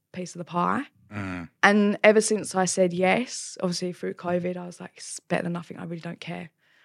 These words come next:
Speaker 1: Um, I never felt right with people buying my artwork and I didn't know who the fuck was buying it. I wanted to talk to them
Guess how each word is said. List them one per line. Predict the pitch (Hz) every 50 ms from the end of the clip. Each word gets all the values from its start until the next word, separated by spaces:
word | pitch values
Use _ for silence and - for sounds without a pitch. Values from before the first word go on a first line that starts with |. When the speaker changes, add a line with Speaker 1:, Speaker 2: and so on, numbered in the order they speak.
| _ _ _ _ -
Speaker 1:
Um, | 175 170 170 175 180 175 180 175 175 170 160 - _ _ _ _ _ _ _ _ _ _ _ _ _ _ _ _ -
I | 196
never | 214 220 208 220
felt | 214 - 214 190 -
right | - 185 190 190 190 185 170 175 - - - - - _ _ _ _ _ _ _ _ _ _ _ _
with | 180 185 180 170 170 175 175 - - _
people | - 196 185 190 190 190
buying | 185 - 175 175 180 185 180 185 180
my | 175 180 180
artwork | 180 185 190 - - 180 175 180 185 185 - -
and | 185 185
I | 185 180
didn't | 180 180 175 -
know | 185 180 180 180
who | 175 180 185
the | 180 170
fuck | - - - -
was | 180 170
buying | - 214 294 285 190 170 175
it. | 175 -
I | -
wanted | 190 196 196 190
to | -
talk | - 220 - -
to | -
them | - 165 180 165 160